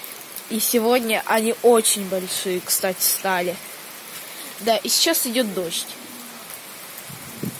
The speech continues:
Не знаю, как показать. Ну вот. Не совсем видно, но видно.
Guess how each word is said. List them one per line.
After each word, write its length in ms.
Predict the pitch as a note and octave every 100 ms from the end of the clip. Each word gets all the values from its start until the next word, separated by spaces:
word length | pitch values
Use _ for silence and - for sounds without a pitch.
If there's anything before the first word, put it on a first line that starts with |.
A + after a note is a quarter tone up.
| - - - -
Не 80 | A#3
знаю, 220 | A3+ A#3
как 160 | A#3+ G#3+
показать. 640 | A#3 - A#3+ B3+ E4 - - - - - - - - - - - - - - - - G3+
Ну 240 | B3 B3+
вот. 180 | G#3 F#3+ D#3+ - - - - - - - - - - - - - - - - - - - - - - - - - - - - - - - -
Не 80 | C4+
совсем 360 | B3+ A#3+ A#3+ G#3+
видно, 300 | C4+ C#4 A3+
но 280 | G#3+ A3
видно. 300 | G#3 G3 E3+